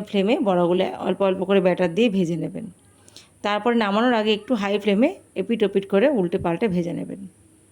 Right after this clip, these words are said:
তো কড়াইতে আরও একটু সর্ষের তেল দিয়ে দিলাম। সব কটা বড়া আমার ভাজা হয়ে গেছে, আমি দুটো ব্যাচে সব বড়া ভেজে নিয়েছি। আর সেই সর্ষের তেলে দিয়ে দিলাম তেজপাতা আর গোটা গরম মশলা ফোড়ন। গোটা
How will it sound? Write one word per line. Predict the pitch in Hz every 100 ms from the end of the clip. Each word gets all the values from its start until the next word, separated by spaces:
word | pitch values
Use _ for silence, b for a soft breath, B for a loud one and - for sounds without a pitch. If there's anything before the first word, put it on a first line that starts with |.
| _ _ _ _ _ _ _ _ -
তো | 214
কড়াইতে | 226 220 233 247 262 427 - _ _ _ _
আরও | 202 220 233
একটু | 233 - 330 440 - -
সর্ষের | 220 202 226
তেল | 220 202 202
দিয়ে | 233
দিলাম। | 208 202 277 - _ -
সব | 214 214
কটা | 208 208 190
বড়া | 180 185
আমার | 190 202 196
ভাজা | 180 208 214
হয়ে | 262 247
গেছে, | 185 185 208
আমি | 226 202
দুটো | 214 202 262
ব্যাচে | 202 180 285 330
সব | 226 185
বড়া | 185 208 196
ভেজে | 170 170
নিয়েছি। | 170 196 - 277 - _ _ _ _ _ _ b b b b b b - 185
আর | 180 180
সেই | 233 226 -
সর্ষের | 233 226 277
তেলে | 262 254 220
দিয়ে | 226 208
দিলাম | 214 220
তেজপাতা | 226 220 - 220 214 220 415 - 190
আর | 180
গোটা | 196 196 240 196
গরম | 185 190
মশলা | 208 262 262
ফোড়ন। | 202 175 165 190 - b b b -
গোটা | 220